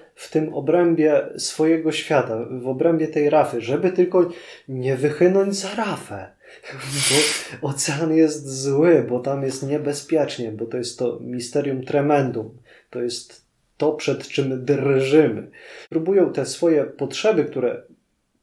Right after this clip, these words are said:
są, ten, ten głos, który ich woła, zaspokoić gdzieś w granicach tej swojej własnej rafy, w tej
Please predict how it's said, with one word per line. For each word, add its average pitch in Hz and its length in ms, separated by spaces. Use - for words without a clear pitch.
są, 147 640
ten, 123 200
ten 131 260
głos, 165 380
który 127 220
ich 120 220
woła, 131 460
zaspokoić 165 840
gdzieś 139 260
w 135 80
granicach 151 540
tej 147 140
swojej 147 400
własnej 139 480
rafy, 135 440
w - 40
tej - 280